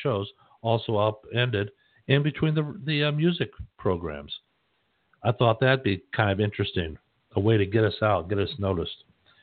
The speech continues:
get more, um, people involved, get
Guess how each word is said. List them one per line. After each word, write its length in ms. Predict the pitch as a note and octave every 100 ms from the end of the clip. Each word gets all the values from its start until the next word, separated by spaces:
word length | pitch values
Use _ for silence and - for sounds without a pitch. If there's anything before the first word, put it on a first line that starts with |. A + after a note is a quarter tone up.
| _ _ _ _ -
get 200 | B2+ -
more, 580 | A#2+ B2 B2+ A#2+ G#2+ -
um, 440 | G#2 G2 F#2 F2+ F2+ F2+ _ _
people 340 | - C3+ B2 A#2
involved, 540 | G#2+ A#2 A2 F2 D#2+ _ _ _ _ -
get 320 | A#2 G#2